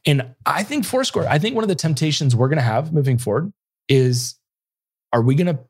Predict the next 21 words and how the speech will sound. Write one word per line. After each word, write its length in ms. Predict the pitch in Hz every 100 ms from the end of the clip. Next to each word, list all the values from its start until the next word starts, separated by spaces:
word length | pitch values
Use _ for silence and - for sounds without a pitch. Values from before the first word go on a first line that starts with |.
| -
pick 180 | 139 151
a 60 |
side 560 | 185 - 104 85 139 202 - _ _ _ _ -
or 680 | 143 147 165 202 247 240 _ -
are 80 | 139
we 120 | 143
gonna 200 | 185 151
dig 720 | 117 123 - 151 185 151 117
deeper 340 | 143 143 156 147 -
into 320 | 139 135 147
the 100 | 117
way 360 | 104 113 135 185
of 80 | 185
Jesus? 520 | 214 180 - - - _ _ _ _ _ -
Or 140 | 123
are 40 |
we 120 | 117 123
gonna, 280 | 131 123 -
are 100 | 104
we 120 | 120
gonna 240 | 127 123